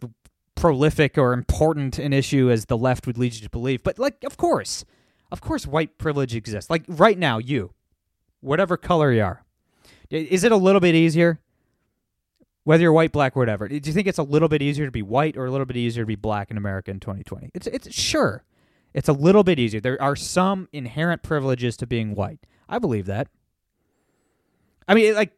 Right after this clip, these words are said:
but that's true in any country where there's a majority, right? I, I, like, it, the whites are, you know, something like fifty-nine, sixty percent of the American population. Blacks are about thirteen and a half percent. Like, I, there has to be, there has to be some kind of privilege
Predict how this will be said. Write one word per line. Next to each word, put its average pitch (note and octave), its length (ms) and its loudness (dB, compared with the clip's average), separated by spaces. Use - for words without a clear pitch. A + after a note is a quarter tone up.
but G3+ 160 2
that's - 220 0
true G#3 180 4
in D#3 140 6
any D#3+ 340 0
country A2+ 720 -2
where D3+ 200 6
there's D3+ 180 4
a C#3 60 2
majority, B2 580 2
right? D3 320 0
I, - 20 0
I, E3 80 -2
like, D#3+ 240 0
it, D#3+ 220 -8
the C#3 180 -10
whites D3 360 0
are, C3+ 200 6
you C#3 80 -8
know, A#2 60 -4
something C#3+ 260 -6
like B2+ 180 -4
fifty-nine, B2 540 -2
sixty C3+ 260 -6
percent B2 440 -4
of B2+ 80 -4
the C3 80 2
American C3 280 -2
population. B2+ 680 0
Blacks A#2+ 300 -2
are C3+ 40 -4
about A2 180 -4
thirteen A#2+ 380 -6
and G#2 100 -6
a G#2 40 -6
half G2+ 200 -10
percent. - 260 -10
Like, D#3 200 -6
I, D#3+ 160 -10
there D#3 280 -2
has - 320 -4
to B2 80 -6
be, A2+ 80 -6
there C#3+ 100 -4
has C3+ 300 -4
to D3 80 -2
be A2+ 240 0
some G3 360 0
kind D#3+ 300 -2
of B2 120 -4
privilege A2 580 -2